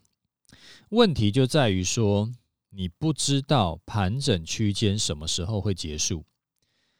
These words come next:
甚至什么时候开始的，也都是等到过了以后，你回头看才知道，哦，原来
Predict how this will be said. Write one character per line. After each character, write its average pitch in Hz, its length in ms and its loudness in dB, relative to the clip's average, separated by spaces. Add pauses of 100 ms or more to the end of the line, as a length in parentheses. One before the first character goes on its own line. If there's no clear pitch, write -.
(160)
甚 180 180 4
至 156 320 2 (720)
什 117 200 4
么 185 120 6
时 160 140 6
候 160 100 8
开 175 240 6
始 98 240 2
的， 80 140 -4
也 82 180 -2
都 110 140 2
是 131 120 0
等 85 200 -2
到 104 160 2
过 160 360 6
了 85 140 0
以 76 140 -10
后， 87 400 0 (160)
你 82 120 -12
回 95 240 2
头 104 200 4
看 117 200 0
才 87 160 -6
知 82 200 -8
道， 76 200 -6 (300)
哦， 107 300 -2
原 95 160 -4
来 104 200 0